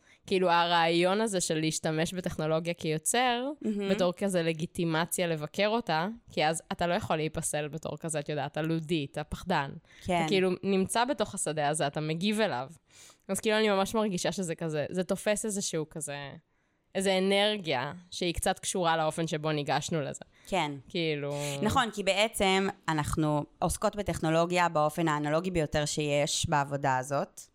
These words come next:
Speaker 2: אמ, אבל גם יכולנו לבחור לעשות דוכן של שזירת פרחים.
Speaker 1: נכון.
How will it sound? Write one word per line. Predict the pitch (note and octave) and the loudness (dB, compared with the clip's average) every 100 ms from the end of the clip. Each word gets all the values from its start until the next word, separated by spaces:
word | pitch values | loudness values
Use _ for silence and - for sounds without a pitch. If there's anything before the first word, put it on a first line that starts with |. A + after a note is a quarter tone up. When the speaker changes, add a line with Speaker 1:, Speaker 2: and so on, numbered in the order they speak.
| _ _ - - _ _ | _ _ -20 -20 _ _
Speaker 2:
אמ, | E3 D#3 D3+ D3 D3 C#3+ D3 - | 0 2 2 0 0 -4 -6 -4
אבל | F3 D#3+ D#3+ E3 | -4 0 -2 0
גם | D#3 D3+ - | 0 -2 -4
יכולנו | E3 E3 F#3+ G#3+ A#3 | -6 -2 0 0 -2
לבחור | F3+ D#3+ D#3 D#3+ | -2 -2 -2 2
לעשות | E3+ D#3 - D3+ D3 | 2 0 0 -2 -2
דוכן | D#3+ D3+ C#3+ C#3+ D3 | -4 -2 0 0 -2
של | D3 D3 | -6 -6
שזירת | D3 E3 D#3 C#3 C#3+ | -6 -4 -2 -2 -4
פרחים. | - C#3+ - C3+ - - _ _ _ _ _ _ - | -6 -6 -4 -4 -6 -14 _ _ _ _ _ _ -10
Speaker 1:
נכון. | A3+ - E3+ | -6 0 0